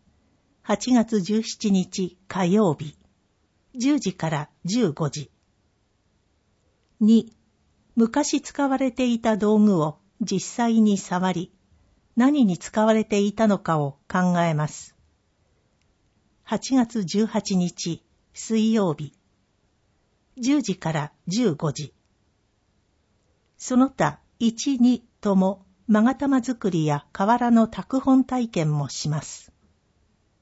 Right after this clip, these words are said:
定員、各十人、抽選制。費用、一日参加五百円、二日間参加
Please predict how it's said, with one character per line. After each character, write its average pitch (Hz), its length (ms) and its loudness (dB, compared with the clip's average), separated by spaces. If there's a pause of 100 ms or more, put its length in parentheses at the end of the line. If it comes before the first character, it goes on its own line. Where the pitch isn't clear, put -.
(720)
定 254 180 2
員、 226 460 2
各 180 400 -2
十 196 280 2
人、 131 300 -2 (160)
抽 226 240 0
選 185 300 -2
制。 139 460 -4 (1120)
費 302 180 0
用、 160 320 2 (320)
一 220 320 0
日 262 320 -4
参 185 260 -2
加 - 280 -2 (100)
五 165 120 0
百 233 400 -2
円、 117 240 0 (460)
二 - 300 -8
日 302 140 -2
間 156 260 0
参 151 280 -4
加 135 280 -6